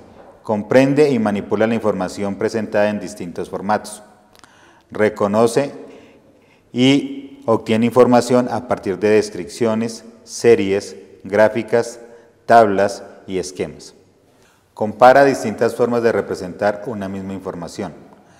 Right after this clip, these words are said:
Relaciona los datos disponibles con su sentido o significado dentro de la información.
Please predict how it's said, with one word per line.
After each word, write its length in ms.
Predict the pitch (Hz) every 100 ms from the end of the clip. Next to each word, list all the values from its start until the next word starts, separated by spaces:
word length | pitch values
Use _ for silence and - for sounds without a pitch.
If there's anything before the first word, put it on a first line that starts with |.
| _ _ _
Relaciona 520 | - 104 104 - 113 127
los 120 | 113
datos 280 | 104 113 110
disponibles 680 | 110 104 98 101 107 113
con 180 | - 95
su 80 | 87
sentido 640 | 85 87 82 113 123 123 117
o 60 |
significado 680 | 90 90 92 85 82 92 95
dentro 400 | 107 107 104 95
de 60 | 87
la 60 |
información. 560 | 82 87 80 76 -